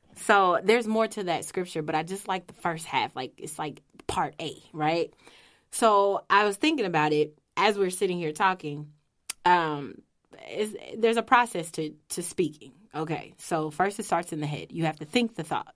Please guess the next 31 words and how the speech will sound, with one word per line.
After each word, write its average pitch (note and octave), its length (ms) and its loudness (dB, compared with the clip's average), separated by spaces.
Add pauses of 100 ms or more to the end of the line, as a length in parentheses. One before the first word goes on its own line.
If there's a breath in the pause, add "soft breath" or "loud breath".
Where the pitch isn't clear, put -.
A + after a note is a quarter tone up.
The E3+ 120 -16
thought G3+ 280 4
has F3+ 260 -6
to D#3+ 80 -8
be D3+ 200 -2
processed E3 540 -4
in F#3+ 240 -2
the F3+ 60 -2
mind D#3+ 400 0
first. - 520 -14 (600 soft breath)
Then A#3 520 4 (120)
it F3 120 -2
has E3 280 -4
to D3+ 100 -8
come D#3 240 -4
through D#3+ 240 -2
your D3+ 180 -2
mouth. - 400 -6 (280 soft breath)
Now, D3+ 280 2
somewhere B3 460 2
in E3+ 140 -2
there, D#3 140 0
there D#3 160 0
should A3+ 420 -4
be A3+ 140 2
a G#3+ 60 2
filter. C#3 460 -6 (380)
Hopefully A#3 480 4
there's D3+ 240 2
a C#3+ 60 -6
filter. C#3 480 -8